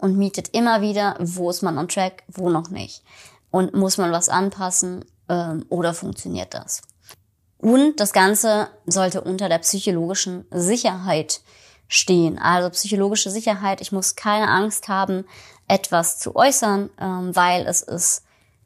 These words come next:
willkommen, dass ich Kritik äußere, dass ich ein Feedback gebe. Ich fühle mich auch in dem Team, so wie ich bin,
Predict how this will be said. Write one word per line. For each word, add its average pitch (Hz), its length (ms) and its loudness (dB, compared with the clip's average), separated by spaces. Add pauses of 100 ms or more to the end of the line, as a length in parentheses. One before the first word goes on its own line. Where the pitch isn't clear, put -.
willkommen, 254 1040 2 (180)
dass 208 340 0
ich 185 380 0 (640)
Kritik 208 540 0
äußere, 185 960 0
dass 180 300 -2
ich - 400 -6
ein - 300 -6
Feedback 220 580 0
gebe. 175 580 -2 (460)
Ich 190 200 0
fühle 202 240 0
mich 185 300 -2
auch 170 260 2 (120)
in 185 240 -4
dem 180 340 -2
Team, 196 560 2 (100)
so 180 340 -4
wie 185 180 -2
ich - 140 -8
bin, 175 380 -6